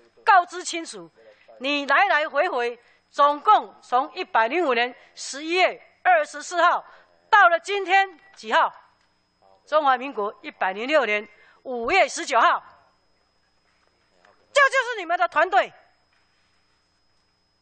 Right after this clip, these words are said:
是不是要怎么样来教育你们这些的所谓的处长、科长、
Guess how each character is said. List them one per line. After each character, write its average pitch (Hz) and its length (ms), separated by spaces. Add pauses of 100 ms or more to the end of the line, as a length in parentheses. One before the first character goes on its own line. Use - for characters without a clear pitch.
(960)
是 - 160
不 415 100
是 415 140
要 370 260 (440)
怎 320 180
么 359 100
样 403 220
来 339 160
教 427 400
育 359 80
你 294 60
们 330 120
这 381 120
些 370 100
的 285 180 (580)
所 285 180
谓 370 100
的 302 80
处 403 240
长、 285 260 (260)
科 415 220
长、 294 280